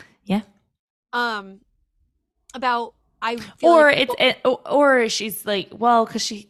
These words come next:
Speaker 1: can't, you really use gold as a reference anymore. But,
Speaker 2: No, I
Speaker 1: like,
Speaker 2: think she can.
Speaker 1: she
Speaker 2: I think with
Speaker 1: can
Speaker 2: this
Speaker 1: if this
Speaker 2: song
Speaker 1: is
Speaker 2: she
Speaker 1: what this
Speaker 2: can.
Speaker 1: song is about.
Speaker 2: That's what I'm
Speaker 1: Right.
Speaker 2: saying. I feel like it would be, because I feel like that's so beautiful. Like, it's golden. It's daylight.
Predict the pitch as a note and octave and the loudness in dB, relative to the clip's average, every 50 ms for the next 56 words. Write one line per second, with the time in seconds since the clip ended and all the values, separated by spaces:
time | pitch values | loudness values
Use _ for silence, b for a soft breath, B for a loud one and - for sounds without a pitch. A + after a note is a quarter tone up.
0 | _ - - A#3+ A3+ - G3+ G3 F3 F3 F#3 F3+ F3 E3+ E3 E3 D#3+ D#3 - - | _ -12 -6 -6 -6 -4 -4 -6 -4 -2 -2 -2 -2 -2 -4 -6 -8 -8 -8 -8
1 | - C#3+ E3 D#3+ - - - - - - F#3 F3+ - - G2 - F#3 - - F#3 | -8 -8 -8 -10 -12 -12 -12 -12 -12 -14 -16 -16 -14 -14 -16 -14 -14 -14 -16 -16
2 | B B B B B B B B - A3 - - G#3 G3+ F#3+ F#3 D#4 D4+ C#4+ - | B B B B B B B B -2 0 2 4 4 4 4 2 -2 -6 -10 -12
3 | C#4 - _ C#4 F4+ G4 F#4+ - A#3+ - - C#4+ C#4 C#4+ D4+ C#4 B3+ A3 G3 F#3 | -14 -16 _ -12 -10 -8 -4 -4 -4 -4 -4 -6 -4 -2 0 2 2 2 2 2
4 | F#3 - G#3 - B3+ A3+ G#3+ G#3 G#3+ E3+ G3 G3 F3+ F#3 F3+ E3 - G#3 F#3+ F3+ | 0 0 -2 0 0 0 0 0 -2 -2 -2 -2 -2 -4 -8 -6 -6 -6 -6 -6
5 | E3+ E3 E3+ - - F#2+ C#2+ - - - _ _ _ - C4 - - B3+ B3 G3+ | -8 -10 -12 -12 -10 -10 -10 -10 -12 -16 _ _ _ -14 -14 -12 -10 -8 -4 -4
6 | F3+ - C#4+ C4+ A3+ G#3+ G#3 F3+ - B3+ B3 A#3+ C4 B3+ B3 A#3 B3 - _ _ | -2 -2 -2 -4 -6 -12 -16 -12 -10 -10 -10 -8 -10 -10 -12 -12 -16 -20 _ _
7 | - B3 _ - - B3 C#4 C#4+ C4+ C4 A#3+ - _ _ - C4 B3 A#3 A#3 A3+ | -16 -16 _ -10 -8 -8 -8 -6 -6 -8 -8 -10 _ _ -14 -12 -10 -10 -10 -10
8 | A3 G#3+ G#3+ G3+ - G#3+ G#3 G3+ - - - - A#3 A3+ G#3+ G#3 G3+ F3+ G#3 G3 | -12 -14 -14 -14 -16 -16 -16 -14 -12 -14 -14 -14 -14 -14 -14 -14 -14 -16 -18 -18
9 | G3 G3+ G3+ G3+ _ - G#3+ A3 - C#4+ C#4 C#4+ D4 D#4 D4 C4+ A#3+ A3+ A3+ - | -18 -18 -18 -18 _ -20 -20 -18 -16 -12 -10 -10 -10 -10 -10 -12 -14 -16 -18 -20
10 | - _ _ _ - A#3+ B3 C#4 D4+ B3+ A3+ F#3 F3+ F3 F#3+ G3+ G#3+ - - - | -20 _ _ _ -8 -6 -4 -4 -6 -8 -14 -16 -16 -16 -18 -20 -20 -20 -20 -14
11 | - A#3+ C4+ D#4+ D#4+ B3+ - G#3+ G#3+ G#3+ | -10 -10 -10 -10 -10 -12 -12 -12 -12 -14